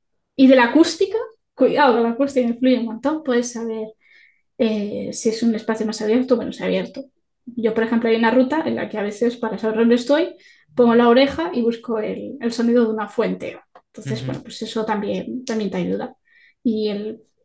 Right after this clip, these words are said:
Speaker 1: el sonido que hace el bastón al pasar cambia si hay una pared a tu lado o si no hay una pared.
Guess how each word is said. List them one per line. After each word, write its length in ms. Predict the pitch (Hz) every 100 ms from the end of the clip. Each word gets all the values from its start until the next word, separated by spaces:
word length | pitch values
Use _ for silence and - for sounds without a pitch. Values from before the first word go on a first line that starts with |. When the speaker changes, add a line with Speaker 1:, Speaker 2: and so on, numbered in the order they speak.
| _ - _ - - -
Speaker 1:
el 120 | 277 262
sonido 280 | 233 226
que 80 | 233
hace 120 | 247
el 60 | 240
bastón 300 | 233 - 240
al 120 | 233
pasar 420 | 240 233 262 277 - _ _
cambia 520 | 247 302 247 190 196
si 180 | - 220
hay 160 | 220 220
una 180 | 220
pared 200 | 226 226
a 80 | 226
tu 100 | 254
lado 300 | 262 269 302
o 40 | 302
si 140 | 240
no 80 | 262
hay 80 | 254
una 160 | 131 -
pared. 280 | 185 214